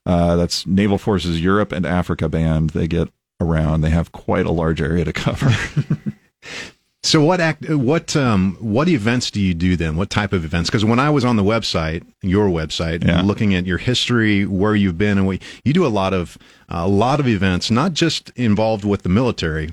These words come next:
Speaker 2: but also in civilian world too,
Speaker 1: Right,
Speaker 2: so.
Speaker 1: right. So, uh, Navy Band Great Lakes in particular, we perform about two hundred and fifty times a year.
Speaker 2: Really?
Speaker 1: Yeah, that's on average. Uh, so that, that's not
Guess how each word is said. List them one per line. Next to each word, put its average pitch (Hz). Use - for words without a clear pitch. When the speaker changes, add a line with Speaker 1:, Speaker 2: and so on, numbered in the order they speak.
Speaker 2:
but 95
also 98
in 82
civilian 85
world 80
too, 95
Speaker 1:
Right, 110
Speaker 2:
so. 80
Speaker 1:
right. 98
So, 98
uh, 92
Navy 127
Band 131
Great 107
Lakes 104
in 95
particular, 90
we 95
perform 104
about 90
two 107
hundred 95
and 82
fifty 98
times 87
a 85
year. 76
Speaker 2:
Really? 92
Speaker 1:
Yeah, 87
that's 87
on 101
average. 90
Uh, 87
so 92
that, 101
that's 101
not 104